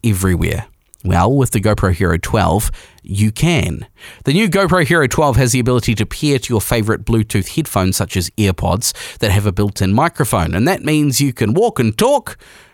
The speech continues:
and it'll all be recorded in the camera. You know what else has Bluetooth?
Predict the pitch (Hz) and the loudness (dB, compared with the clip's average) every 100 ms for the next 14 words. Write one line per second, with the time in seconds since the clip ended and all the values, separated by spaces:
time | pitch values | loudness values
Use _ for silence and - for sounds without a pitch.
0 | _ - 107 113 110 - 113 110 107 101 | _ -2 0 2 0 0 0 0 0 0
1 | 101 101 95 - 92 87 95 - 85 87 | 2 2 0 0 0 0 -2 -2 -2 -2
2 | - 143 131 80 - _ _ _ _ _ | 0 2 2 2 -2 _ _ _ _ _
3 | _ 113 127 151 143 123 120 117 101 110 | _ -2 2 2 2 2 2 0 0 0
4 | 113 - 311 - - | 0 0 -2 -4 -14